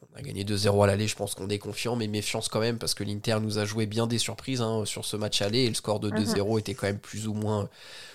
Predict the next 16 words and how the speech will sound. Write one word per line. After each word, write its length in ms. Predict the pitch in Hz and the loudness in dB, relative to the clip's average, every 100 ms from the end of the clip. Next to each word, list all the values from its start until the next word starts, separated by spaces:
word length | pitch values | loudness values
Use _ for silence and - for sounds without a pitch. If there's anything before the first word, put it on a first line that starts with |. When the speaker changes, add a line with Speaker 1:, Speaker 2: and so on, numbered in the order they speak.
| - - | -20 -8
Speaker 1:
plus 240 | 165 180 | -2 0
ou 60 | 185 | 2
moins 240 | 160 147 | 6 8
heureux. 280 | 131 131 143 | 8 4 4
Donc, 220 | 113 - | 0 -2
très 220 | - 151 | -4 0
chers 400 | 147 143 139 127 | 2 4 4 2
auditeurs, 560 | 127 127 - 131 120 - | 0 -2 2 6 6 2
on 180 | 127 135 | -4 0
espère 380 | 131 - 131 - | 0 0 -2 -2
que 100 | 110 | -6
ce 140 | - | -6
débrief 380 | 101 98 110 107 | -6 -4 -4 -6
vous 220 | 107 113 | -4 2
a 100 | 104 | 4
plu. 340 | 101 95 123 | 2 -4 -4